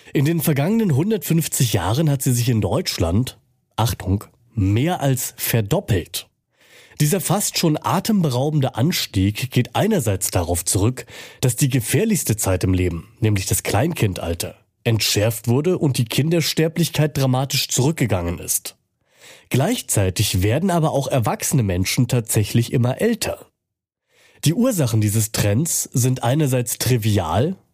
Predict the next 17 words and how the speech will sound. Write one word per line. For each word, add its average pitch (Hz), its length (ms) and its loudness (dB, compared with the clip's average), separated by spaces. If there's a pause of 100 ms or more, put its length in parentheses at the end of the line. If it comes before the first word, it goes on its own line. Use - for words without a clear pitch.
(140)
andererseits 156 840 0
nicht 127 320 0
intuitiv. 95 800 -2 (680)
Und 135 200 2
damit 180 240 0
zurück 139 320 0
zur 143 140 2
Natur. 123 560 -2 (640)
Unsere 160 360 2
Welt 165 220 0
ist - 220 -2
von 156 260 2
Chemikalien, 143 1200 2
Beton 139 560 0
und 147 240 2
Industrieprodukten 139 1120 0
durchdrungen. 110 720 0